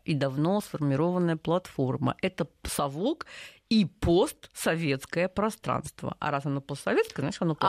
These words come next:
Speaker 1: плохое.
Speaker 2: то есть они сейчас в процессе
Speaker 1: Они в
Speaker 2: тоже
Speaker 1: процессе
Speaker 2: находятся,
Speaker 1: очищения.
Speaker 2: да.
Speaker 1: Вот они
Speaker 2: Мгм.
Speaker 1: поэтому,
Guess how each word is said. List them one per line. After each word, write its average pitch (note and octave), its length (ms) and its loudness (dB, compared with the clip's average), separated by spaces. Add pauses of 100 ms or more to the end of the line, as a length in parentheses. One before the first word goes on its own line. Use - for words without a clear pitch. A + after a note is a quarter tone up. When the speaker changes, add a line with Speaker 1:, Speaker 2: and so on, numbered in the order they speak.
(100)
Speaker 1:
плохое. C3 100 0
Speaker 2:
то F3 60 -2
есть E3+ 80 -4
они G3+ 220 -2
сейчас A3 220 0
в - 80 -14
процессе F#3+ 840 0
Speaker 1:
Они D#3+ 180 2
в - 20 -6
Speaker 2:
тоже B3+ 180 2
Speaker 1:
процессе D3 240 2
Speaker 2:
находятся, D3 360 2
Speaker 1:
очищения. C#3+ 340 4
Speaker 2:
да. D3+ 80 2
Speaker 1:
Вот B2+ 80 2
они A#3 140 4
Speaker 2:
Мгм. A#3+ 80 -2
Speaker 1:
поэтому, A3 360 2